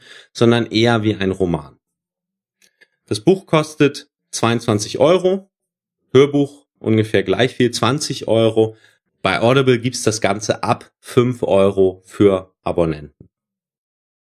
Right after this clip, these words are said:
Die nächste Empfehlung trägt den Titel Achtsam Essen, Achtsam Leben von Thich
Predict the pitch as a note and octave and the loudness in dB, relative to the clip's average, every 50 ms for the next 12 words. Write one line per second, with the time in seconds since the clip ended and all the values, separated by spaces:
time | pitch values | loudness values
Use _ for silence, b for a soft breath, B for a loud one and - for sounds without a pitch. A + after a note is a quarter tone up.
0 | _ _ _ _ _ _ _ _ _ - G2+ A2 A#2+ C#3+ E3 - - D3 B2+ B2+ | _ _ _ _ _ _ _ _ _ 0 2 4 4 4 2 0 -2 -4 -4 -6
1 | - - C3 B2+ B2 B2 B2 B2 B2+ B2+ - _ _ _ _ - - - B2 A#2+ | -2 2 2 2 2 2 0 -2 -2 -4 -8 _ _ _ _ -6 -2 -2 -2 -2
2 | A#2+ - A#2+ A2 G#2+ - B2+ A2+ - A#2 G#2 - - - - A2+ - - - - | 0 -2 -2 -2 0 -4 -6 0 0 0 0 0 -4 -8 -8 -8 -8 -10 -4 -2
3 | G#2+ F#2 F2+ - - A2 B2 - - C3+ C3+ C3 - - _ _ G2+ G#2+ - - | -2 -2 -2 -4 -2 -4 -4 -2 -2 -2 -2 -2 -4 -8 _ _ -6 -6 -6 -8
4 | - - G2+ F2+ F#2 G2 F#2+ F#2+ - - F2+ F#2 F#2+ F#2+ F2+ D2+ - - _ _ | -4 -4 -2 -2 -2 -4 -4 -6 -6 -2 0 2 4 4 2 0 -2 -10 _ _
5 | _ _ _ _ _ _ _ _ - - - C3+ C#3 D#3 F3 F3+ F3 E3+ _ _ | _ _ _ _ _ _ _ _ -12 -2 0 0 2 2 0 0 -2 -6 _ _
6 | _ _ _ _ _ _ _ - - D#3+ E3 E3 - - - - - - | _ _ _ _ _ _ _ -2 0 0 0 0 -2 -4 -8 -8 -10 -14